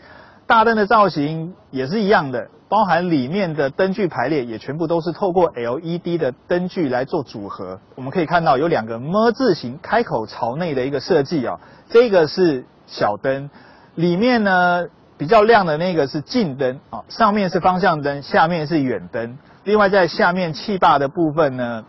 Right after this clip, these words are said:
造型上稍微有点不一样，在牌照下面的那一根哦，在入门款的三五零呢，它是采用同色的处理，可是在C L S六三呢，它是采用黑色的部分来处理啊，目的要凸显就是在车头比较运动化的一个设计。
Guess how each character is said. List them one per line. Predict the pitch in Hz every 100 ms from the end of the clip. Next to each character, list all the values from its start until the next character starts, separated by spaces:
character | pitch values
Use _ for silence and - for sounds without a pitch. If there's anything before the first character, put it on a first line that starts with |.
| _
造 | - 247 185
型 | 151 143
上 | 139 180 139
稍 | -
微 | 165 135
有 | 139
点 | 117
不 | 123 135 120
一 |
样， | 123 110 - - -
在 | - 202 170 - - - - -
牌 | 151 147 196
照 | 226 170
下 | - 226 185
面 | 190 160
的 | 127
那 | 127 175 214
一 | 208
根 | 196 190 185 -
哦， | 107 101 -
在 | 208 180
入 | 240 254
门 | 180
款 | 180 131
的 | 123
三 | - 180 175
五 | 135
零 | 113 107
呢， | 107 107
它 | 165
是 | 185
采 | 180 120
用 | 156
同 | - 117
色 | 127 143
的 | 117
处 | - 107 113
理， | 87 - - - -
可 | -
是 | 143 220
在 | 220 190
C | 147 247 233
L | 151
S | 156 147
六 | 185 143
三 | 151 151
呢， | 123 123 -
它 | 202
是 | 226
采 | 147
用 | 165 165
黑 | 196
色 | 202 202
的 | 156
部 | 202 170
分 | 180
来 | 131 127
处 | - 117
理 | 123 85 -
啊， | - 113
目 | 180
的 | 175
要 | 180 160
凸 | - 185
显 | 170 104
就 | 127
是 | 139
在 | 135 143
车 | - 170
头 | 127 107
比 | 110
较 | 156 151
运 | 160 147
动 | 139
化 | 135 120
的 | 113
一 |
个 | 113
设 | - 131
计。 | 107 104